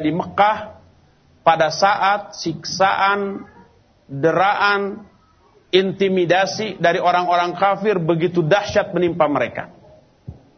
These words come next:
Bagaimana Bilal bin Rabah?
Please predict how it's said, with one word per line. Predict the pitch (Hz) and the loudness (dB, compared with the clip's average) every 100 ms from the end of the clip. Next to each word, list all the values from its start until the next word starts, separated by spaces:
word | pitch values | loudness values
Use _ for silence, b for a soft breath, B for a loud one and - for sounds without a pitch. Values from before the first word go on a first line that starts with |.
| _ _ 311 - - b b b b - | _ _ -20 -20 -20 b b b b 0
Bagaimana | 170 196 240 254 247 | 2 4 2 2 2
Bilal | 196 240 240 233 220 190 151 135 | 0 2 2 2 0 0 -4 -6
bin | 175 185 | -6 -4
Rabah? | 190 214 202 180 - | -2 0 0 -2 -8